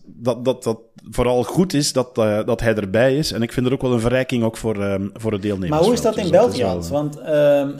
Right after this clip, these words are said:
Speaker 2: dat is nu een discussie die hier ook in Nederland een beetje ontstaat. Want eigenlijk blijkt dus dat er vrijwel gewoon geen contact is gedurende een jaar tussen de
Speaker 1: Mhm.
Speaker 2: Nederlandse topatleten en de bondscoach. En ja, dat is toch ook wel een beetje onwenselijk eigenlijk, hè?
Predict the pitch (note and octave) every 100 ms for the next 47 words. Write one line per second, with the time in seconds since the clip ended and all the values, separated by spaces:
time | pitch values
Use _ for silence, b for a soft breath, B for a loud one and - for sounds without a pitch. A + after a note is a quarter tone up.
0 | - D3 C#3+ F3 E3+ E3 C#3+ C3 B2 D#3+
1 | D3 C3 B2+ C#3 C3 C3 C3 F3 F3 B2+
2 | A#2 A2+ A#2 G#2+ - G#2 A2+ C3 B2+ -
3 | D#3+ F3+ C#3 A2 B2 D3+ F3+ - A2+ A#2
4 | - B B B B B B B2+ D3+ D3+
5 | B2+ - D3 F3+ C#3 B2+ - C3+ B2+ D#3+
6 | F3+ E3 C#3 A#2+ E3+ F3 D3+ A#2+ C3+ C3+
7 | D3 C#3+ B2+ B2 A#2+ A#2 E3 E3 D#3+ D3
8 | C3+ - C#3 C#3 C3+ C#3 D3 D3 D3+ D3+
9 | D3+ E3 G3+ C3 D#3 G3 G3+ A2+ G#2+ -
10 | C#3+ D3 - D#3 C#3+ D3+ F3 - C#3 G3+
11 | C#4+ B3 - D#3+ C#3 C3 G2+ - A2+ A2
12 | G2+ G#2 F3+